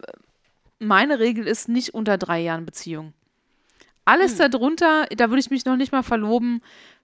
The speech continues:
Speaker 1: weil ich finde, man muss schon dieses ganze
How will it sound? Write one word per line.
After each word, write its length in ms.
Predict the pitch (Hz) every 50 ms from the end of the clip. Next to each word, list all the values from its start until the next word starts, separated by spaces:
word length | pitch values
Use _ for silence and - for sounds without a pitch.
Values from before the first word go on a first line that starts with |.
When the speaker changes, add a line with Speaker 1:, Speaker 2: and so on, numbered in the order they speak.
| _ _
Speaker 1:
weil 600 | - 180 202 196 196 202 202 202 202 202 214 - _ _ _ _ _ _ _ _ -
ich 140 | - 233 -
finde, 540 | - 262 269 269 277 269 269 262 247 214 - - _ _ _ _ _
man 200 | - 233 226 214
muss 220 | 220 247 277 - -
schon 180 | - 294 262
dieses 340 | 240 233 220 208 226 - -
ganze 680 | - 196 202 247 254 - 285 269 262 254 247 247 247